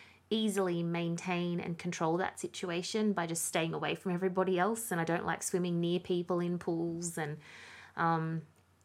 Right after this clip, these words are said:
unless I can touch the ground and I'm firmly feet on the ground and I know where the ground is and I can stand up.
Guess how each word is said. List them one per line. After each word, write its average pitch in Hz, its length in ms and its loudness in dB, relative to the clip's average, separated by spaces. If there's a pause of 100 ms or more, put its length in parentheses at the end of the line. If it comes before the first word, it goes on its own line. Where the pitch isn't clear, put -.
(240)
unless 202 300 8
I 185 60 4
can 180 100 -2
touch - 180 -2
the - 80 -8
ground 170 440 2
and 165 100 2
I'm 165 140 2
firmly 160 560 2
feet 160 260 -4
on 156 100 -4
the 156 60 -8
ground 160 460 0
and 160 80 -2
I 151 80 0
know 156 200 0
where 156 220 -2
the 156 80 0
ground 156 320 0
is 151 160 -2
and 151 80 -4
I 151 40 -2
can 151 120 -8
stand 147 300 -2
up. 139 320 -2